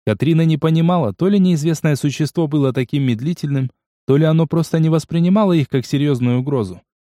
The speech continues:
потому что на резкое отступление противников оно отреагировало довольно вяло. А затем с небес обрушился поток света настолько мощный и яркий, что он пробивался даже сквозь закрытые веки. Уши заложило от сильного гула,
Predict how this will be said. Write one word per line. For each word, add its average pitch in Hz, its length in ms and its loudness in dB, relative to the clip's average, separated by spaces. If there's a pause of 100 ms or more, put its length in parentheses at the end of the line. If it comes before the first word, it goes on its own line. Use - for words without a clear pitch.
потому 117 340 -2
что 120 160 -4
на 120 140 0
резкое 123 340 0
отступление 113 640 -2
противников 107 720 -4
оно 117 240 -2
отреагировало 113 760 0
довольно 110 420 0
вяло. 98 360 -2 (460)
А 110 100 2
затем 139 320 0
с - 100 -2
небес 170 320 -2
обрушился 151 540 -2
поток 160 320 -4
света 170 300 -2
настолько 160 500 -2
мощный 113 400 -2
и 120 140 -4
яркий, 113 480 -2 (320)
что - 240 -2
он 131 160 2
пробивался 127 580 0
даже 113 220 0
сквозь 139 260 -2
закрытые 120 560 -2
веки. 117 380 -4 (500)
Уши 185 280 0
заложило 165 560 2
от 98 80 -6
сильного 117 420 -2
гула, 117 340 -6